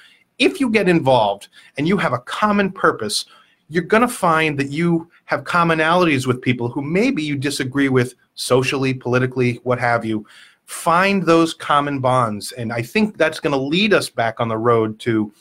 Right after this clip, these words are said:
a more civil society. Um, and then the last thing I'll mention, we're gonna have, um, pizza and politics conversations based on the series, uh, this fall.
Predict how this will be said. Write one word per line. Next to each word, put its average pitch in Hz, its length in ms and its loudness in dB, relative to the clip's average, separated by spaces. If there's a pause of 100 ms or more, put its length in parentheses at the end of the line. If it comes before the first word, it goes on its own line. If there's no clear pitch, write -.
(140)
a - 20 -10
more 113 160 -4
civil 123 360 0
society. 110 680 -2 (280)
Um, 110 320 0
and 165 100 4
then 175 60 4
the 170 60 2
last 170 240 0
thing 185 100 2
I'll 160 80 4
mention, 131 340 0
we're 127 120 2
gonna 131 120 0
have, 123 420 -2 (280)
um, 113 220 -4
pizza - 340 -8
and 139 100 -6
politics 151 560 -4
conversations 127 880 -2 (280)
based 143 300 0
on 127 100 2
the 117 80 0
series, 135 640 -2
uh, 120 180 2
this 117 220 -8
fall. 160 440 2